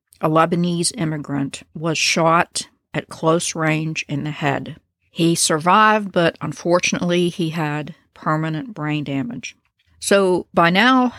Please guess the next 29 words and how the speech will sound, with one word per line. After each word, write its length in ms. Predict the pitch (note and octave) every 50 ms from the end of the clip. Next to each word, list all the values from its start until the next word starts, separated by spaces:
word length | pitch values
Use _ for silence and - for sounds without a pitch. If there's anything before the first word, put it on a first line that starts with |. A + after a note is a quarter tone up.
| - - -
everybody 580 | - F#3 F#3 G3 G3 E3 E3 E3 E3 D#3+ D3+ - -
in 160 | D#3+ D#3 D#3
the 180 | D3+ D#3 - -
area 480 | D#3+ D#3 D#3 D3+ C#3+ C3+ - - - - - -
is 120 | - -
panicking, 640 | - - - D#3+ D3+ D3+ D3 - - D#3 C#3+ C#3 - _ _ _ _ _
and 200 | - F3 D#3+ - -
even 360 | - F#3 G3+ A3+ A3+ B3+ B3
Swedish 640 | A#3+ - - - G#3 F#3+ G3+ G3 F#3 F3+ - - - -
people 560 | - F#3+ D#3+ D#3+ - - D#3+ D3+ D#3 E3 - _ _ _ _ _
who 540 | _ - F#3 E3+ E3 D#3 D3 C#3 C3+ - - _ _ _ _ _ _ -
had, 480 | - - D#3+ E3+ E3+ D3+ D3 - E3+ - _ _ _ _ -
like, 440 | - E3 D3 C#3 - - - _ - _ _ _ -
natural 600 | - F3 F3 E3+ F3+ F#3+ - - - G3 F3+ E3+
dark 340 | E3 F3+ E3 D#3 D#3+ - -
hair 560 | - G3+ F#3+ F3+ D#3 C#3 - - - - - _ -
were 340 | - E3 E3 D#3 D3 C#3+ C#3
kind 240 | - - F#3 D#3+ F#3
of 60 | -
freaking 400 | - - D3+ D#3+ - - D#3 C#3+
out, 280 | C3+ C#3+ C#3 C3+ - -
and 160 | - E3 F3+ - - - - - - - -
some 340 | - - - E3 E3+ E3+ D3+
were 240 | D3 D3 C#3+ C3+ -
even 320 | - D#3 D3+ D3 D3+ D3+
dyeing 300 | - F3 D#3 D3+ D3 D3
their 120 | C#3+ D3 C#3+
hair 260 | - - D#3 C#3+ D3
blonde 600 | C3+ - E3+ E3+ E3+ E3+ D#3+ D3 - D#3+ - -